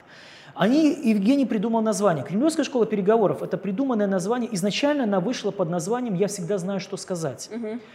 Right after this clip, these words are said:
Speaker 1: А Евгений предложил именно назвать, э, «Кремлёвская школа переговоров», и мы не проиграли.
Speaker 2: А
Speaker 1: Мы
Speaker 2: что такое «Кремлёвская школа»? Мне всё равно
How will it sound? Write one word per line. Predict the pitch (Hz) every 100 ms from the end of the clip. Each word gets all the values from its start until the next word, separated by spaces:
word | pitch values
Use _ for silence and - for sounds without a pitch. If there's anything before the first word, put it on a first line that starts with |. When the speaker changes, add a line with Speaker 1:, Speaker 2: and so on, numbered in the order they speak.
| - -
Speaker 1:
А | - 170
Евгений | 190 180 311 330 269
предложил | 220 214 214 220 185
именно | 185 180
назвать, | 175 170 190 254 277 - -
э, | 185 180 185 180
«Кремлёвская | 190 208 214 190
школа | - 185
переговоров», | 180 180 214 254 - -
и | 208
мы | 202 202
не | 202 196
проиграли. | 160 147 143 131
Speaker 2:
А |
Speaker 1:
Мы | 151
Speaker 2:
что | 214
такое | 370 359
«Кремлёвская | 277 262 262 262
школа»? | - 254 180
Мне | 175
всё |
равно | 190